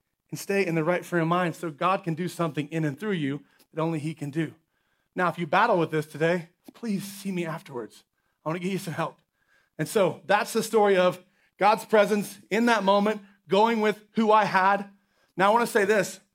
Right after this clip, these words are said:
There are four other instances that happened because I was willing to go and sit.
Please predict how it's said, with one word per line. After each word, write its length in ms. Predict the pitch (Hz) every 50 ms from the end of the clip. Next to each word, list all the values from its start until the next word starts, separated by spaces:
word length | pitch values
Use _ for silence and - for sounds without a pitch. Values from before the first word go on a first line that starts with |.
| _ _ _ _ _ _ _ _ _ _
There 160 | - 196 233 240
are 300 | 220 202 185 - - -
four 320 | - - - 254 269 254 247
other 220 | 247 240 233 240
instances 760 | 233 226 240 233 - 220 196 - - 170 156 139 - - - - _ _ _ _ _ _ -
that 100 | 185 160
happened 420 | 131 214 226 220 220 180 175 156
because 280 | 180 - - 208 190 202
I 40 |
was 120 | 202 185 175
willing 180 | 196 196 196
to 60 | 190 170
go 160 | 175 180 175
and 100 | 165 160
sit. 320 | - - 185 160 156 -